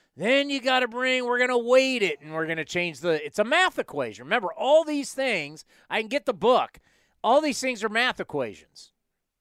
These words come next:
We really don't have time 'cause the book's right there. I could get it. I could actually give you the equation for runs created, became weighted runs created,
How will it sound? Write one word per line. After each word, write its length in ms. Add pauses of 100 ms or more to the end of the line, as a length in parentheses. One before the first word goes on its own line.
(840)
We 140
really 240
don't 160
have 160
time 320
'cause 160
the 80
book's 340
right 260
there. 200
I 80
could 160
get 180
it. 120
I 100
could 180
actually 280
give 240
you 120
the 200
equation 680 (260)
for 140
runs 360
created, 600 (340)
became 440
weighted 420
runs 280
created, 580